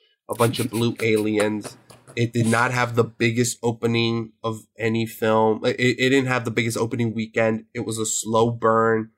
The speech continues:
Speaker 1: but it resonated with a lot of people. And Avatar was an insane film to put all that bet on, but it worked, and he's doing it again.
Speaker 2: <laughs>
Speaker 1: So
Speaker 2: Nice. That's a good quote.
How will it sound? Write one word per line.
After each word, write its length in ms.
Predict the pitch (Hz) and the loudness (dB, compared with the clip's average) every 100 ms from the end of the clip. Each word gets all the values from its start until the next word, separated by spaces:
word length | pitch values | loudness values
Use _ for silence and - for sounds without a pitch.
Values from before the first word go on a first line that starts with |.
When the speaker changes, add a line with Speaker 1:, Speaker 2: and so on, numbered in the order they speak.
| _ _ - - - - - _ | _ _ -20 -20 -20 -20 -20 _
Speaker 1:
but 100 | - | 2
it 100 | 135 | 2
resonated 580 | 120 127 123 135 139 143 | 4 2 2 4 4 2
with 140 | 139 139 | 0 0
a 40 | |
lot 220 | 131 123 | 2 2
of 100 | 139 | 0
people. 320 | 120 123 - 107 | -4 -8 -2 -2
And 120 | - - | -2 -4
Avatar 520 | 113 123 143 127 139 | -2 0 -2 2 2
was 280 | 123 117 117 | 4 2 2
an 120 | 117 | 2
insane 1200 | 113 110 104 - - - - 117 120 127 127 127 117 | 0 -2 -6 -10 -10 -8 -4 0 2 2 2 0 -2
film 420 | - 120 117 107 | 0 2 2 0
to 120 | - | -8
put 300 | - - 110 - - | -12 -6 -6 -6 0
all 280 | 117 120 | 4 4
that 240 | 113 110 92 | 4 0 -4
bet 200 | 101 98 | -8 -6
on, 260 | 80 - - _ - | -6 -8 -14 _ -6
but 160 | 127 | 0
it 140 | 127 143 | 4 4
worked, 560 | 120 185 - - - - _ _ _ _ _ - | 6 4 2 -4 -10 -12 _ _ _ _ _ -8
and 140 | 185 | 2
he's 200 | 139 120 | 4 4
doing 300 | - 135 151 160 | 2 4 6 6
it 100 | 180 | 4
again. 560 | 131 151 220 123 107 _ - - | 2 2 2 0 -4 _ -20 -12
Speaker 2:
<laughs> 80 | 180 - 131 - - - - _ _ - - - - | -4 -2 -2 -6 -8 -10 -10 _ _ -20 -20 -20 -18
Speaker 1:
So 320 | - 107 107 160 | -8 -4 -4 -2
Speaker 2:
Nice. 280 | 170 87 | -2 -2
That's 160 | - 190 | -2 0
a 80 | 147 | 2
good 160 | 110 | 0
quote. 320 | 87 95 85 | -2 -4 -4